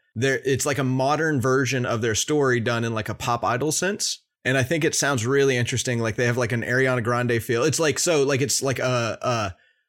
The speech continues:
uh, America's Got Talent, except, like, all of the characters are these ex-wives that have been either killed or, uh,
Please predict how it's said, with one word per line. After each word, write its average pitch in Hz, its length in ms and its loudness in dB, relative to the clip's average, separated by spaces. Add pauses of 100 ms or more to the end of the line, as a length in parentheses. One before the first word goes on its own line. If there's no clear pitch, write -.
(140)
uh, 120 240 0
America's 139 380 0
Got 131 180 2
Talent, 123 460 0
except, 123 320 -2
like, 117 280 -2
all 127 200 2
of 113 80 2
the 113 80 0
characters 117 500 0
are 110 280 -2
these 107 240 -2
ex-wives 110 520 -2
that 107 100 -2
have 95 120 -6
been 104 140 -2
either 104 200 -4
killed 104 500 -2
or, 104 560 -2
uh, 92 400 -2